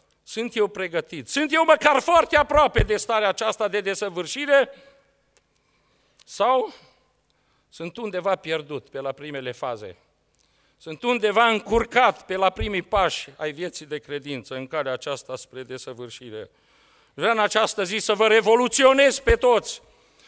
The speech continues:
să vă provoc pe toți, să stăm înaintea Domnului în această zi și când vom face rugăciunea dinaintea cinei Domnului, să ne prăbușim înaintea Domnului și să spunem: "Doamne,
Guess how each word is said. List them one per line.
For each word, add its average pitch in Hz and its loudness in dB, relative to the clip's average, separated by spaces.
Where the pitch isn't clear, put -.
să - 0
vă 240 6
provoc 247 4
pe 240 4
toți, 254 2
să - 0
stăm 294 4
înaintea 262 4
Domnului 240 2
în 226 0
această 233 0
zi 220 -4
și 233 -2
când 233 -4
vom 226 2
face 302 2
rugăciunea 247 -2
dinaintea 220 -4
cinei 226 -6
Domnului, 208 -2
să - -4
ne 226 2
prăbușim 226 0
înaintea 226 0
Domnului 220 0
și 214 -8
să 196 -2
spunem: 220 -4
"Doamne, 233 0